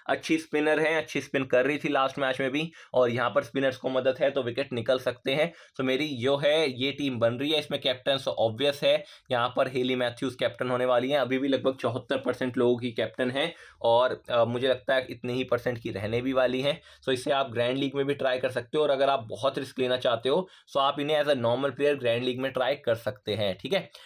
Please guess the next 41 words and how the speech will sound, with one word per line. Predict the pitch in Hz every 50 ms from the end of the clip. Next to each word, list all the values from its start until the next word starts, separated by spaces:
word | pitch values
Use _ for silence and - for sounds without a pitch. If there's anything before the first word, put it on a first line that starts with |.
| - - -
अब | 127 131
बात | 131 147 151 151 -
कर | 165 160
लेते | 160 156 165 165
हैं | 147
वाइस | 135 139 147 147
कैप्टन | - 156 143 - 160 156
की। | 147 - 165
So | 156 -
डॉटिन | 135 127 113 127 113 117 117 151 156 156
है, | 160 156 156 160 170 - - _ - _ _ -
यहाँ | 131 127 127
पर | 127 - 139
अहमद | - - 123 127 127 135 147 143 135
हैं | 147 156 151 156 -
और | - 127 123 120
टेलर | 120 - 120 123 123 135 139 139
हैं। | 151 151 165 - -
अगर | - - 147 156 165 160 - -
यहाँ | 135 123 123 127 127
पर | 123 - 156 156 147
देखो, | 139 139 139 131
डॉटिन | 113 104 117 113 117 120 147 151 151
जो | 143 143
है | 143 147 160 -
इंडिया | - - 127 123 131 131
के | 131 135
मैच | 131 131 127 127 123 -
में | 135 135
उनकी | 135 131 135
बैक | 120 110 107 107 113 -
में | 127 123
थोड़ा | - - 110 120 120
इशू | 117 117 113 - 113
था, | 110 - 131 131 156 - - - - - _
लेकिन | 143 123 135 139
उसके | 135 - - 143
बाद | 131 127 127 131
भी | 127 123 143
खेली | - - - 127 123 131 135
हैं | 131 143 143 165 165